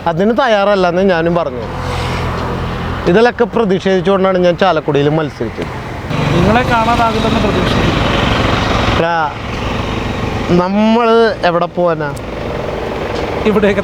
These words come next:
Speaker 2: തന്നെ കാണും.
Speaker 1: ഇവിടെയൊക്കെ തന്നെ ഉണ്ടാവും. ജയിച്ചാലും തോറ്റാലും ഉണ്ടാവും. ഇപ്പം നമ്മളൊരു കുടിവെള്ളം, ഇപ്പം പൊതുസ്ഥലത്ത് കൂടി കുടിവെള്ളം പോയി കണ്ടു കഴിഞ്ഞാൽ നമ്മളെന്താ പറഞ്ഞു കൊടുത്തത്?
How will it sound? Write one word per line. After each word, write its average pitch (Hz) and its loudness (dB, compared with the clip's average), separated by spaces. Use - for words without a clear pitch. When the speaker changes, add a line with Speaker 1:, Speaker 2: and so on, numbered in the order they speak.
Speaker 2:
തന്നെ 190 2
കാണും. 180 2
Speaker 1:
ഇവിടെയൊക്കെ 185 4
തന്നെ 156 0
ഉണ്ടാവും. 117 -2
ജയിച്ചാലും 240 4
തോറ്റാലും 254 4
ഉണ്ടാവും. 113 0
ഇപ്പം 208 0
നമ്മളൊരു 214 2
കുടിവെള്ളം, 190 4
ഇപ്പം 185 -2
പൊതുസ്ഥലത്ത് 185 -2
കൂടി 185 0
കുടിവെള്ളം 175 2
പോയി 175 2
കണ്ടു 156 2
കഴിഞ്ഞാൽ 147 2
നമ്മളെന്താ 214 0
പറഞ്ഞു 202 0
കൊടുത്തത്? 175 0